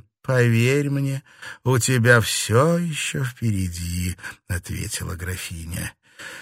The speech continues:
Катерина замолчала, обдумывая услышанное. Слова Шадурской отчего-то запали ей в душу.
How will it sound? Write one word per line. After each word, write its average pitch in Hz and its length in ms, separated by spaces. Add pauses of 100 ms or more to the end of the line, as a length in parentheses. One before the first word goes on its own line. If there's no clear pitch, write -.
(180)
Катерина 196 560
замолчала, 151 960
обдумывая 92 640
услышанное. 98 840 (320)
Слова 101 480
Шадурской 123 720
отчего-то 127 540
запали 135 560
ей 143 200
в 131 100
душу. 117 460